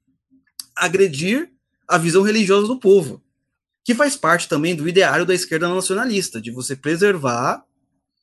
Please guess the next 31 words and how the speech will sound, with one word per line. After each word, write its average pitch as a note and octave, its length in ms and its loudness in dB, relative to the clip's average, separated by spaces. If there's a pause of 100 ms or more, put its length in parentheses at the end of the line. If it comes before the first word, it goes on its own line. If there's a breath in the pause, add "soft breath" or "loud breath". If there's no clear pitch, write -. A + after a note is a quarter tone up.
(260)
não C3+ 120 4
é, D3+ 160 2
alguns E3 400 0
valores D3+ 380 4
morais E3+ 500 2
des-, E3 460 0 (100)
desde A3 340 0
que A3+ 100 -4
seja F3 280 0
um G#3 60 0
projeto E3 420 -2
nacional F#3 400 -4
de F#3 80 -6
Estado. D3+ 580 0 (920)
Não B2+ 140 2
é? E3+ 40 4
Então, G#3+ 380 2
esse F#3+ 220 2
foi A#3 140 2
um G3+ 80 6
ponto G3+ 360 2
aí F3+ 120 4
também F#3+ 360 0
que F#3+ 80 -4
ele F3 80 0
tá F3 120 -4
fazendo E3 280 -2
essa F#3 200 -4
crítica G3+ 440 -4
à D3+ 40 0
esquerda. E3+ 640 -2